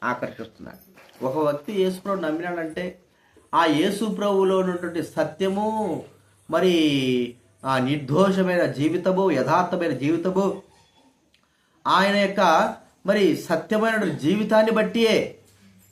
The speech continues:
ప్రజలైన వారు ఆకర్షితులుగా చేయబడుతుంటున్నారు. ఎందుకంటే ఆయనలో ఏ పాపము లేదు, ఆయన పాపం చేయలేదు. కాబట్టి ఆయన జీవితం అనేకులకు మార్గదర్శకముగా ఉంది అని మనం చూస్తుంటున్నాం.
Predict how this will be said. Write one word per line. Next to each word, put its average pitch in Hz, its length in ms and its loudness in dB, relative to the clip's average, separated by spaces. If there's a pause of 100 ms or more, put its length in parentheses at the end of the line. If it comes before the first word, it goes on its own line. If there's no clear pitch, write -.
(140)
ప్రజలైన 180 380 -2
వారు 160 280 2
ఆకర్షితులుగా 147 1120 0
చేయబడుతుంటున్నారు. 107 1000 -6 (440)
ఎందుకంటే 143 380 -2
ఆయనలో 135 340 -2
ఏ 131 260 0
పాపము 143 440 -2
లేదు, 110 260 -4 (760)
ఆయన 160 240 2
పాపం 165 540 0 (120)
చేయలేదు. 104 340 -6 (560)
కాబట్టి 226 320 2
ఆయన 196 280 4
జీవితం 214 420 -2
అనేకులకు 196 560 0
మార్గదర్శకముగా 147 1300 0
ఉంది 127 300 -2
అని 147 100 -2
మనం 110 200 -4
చూస్తుంటున్నాం. 95 520 -16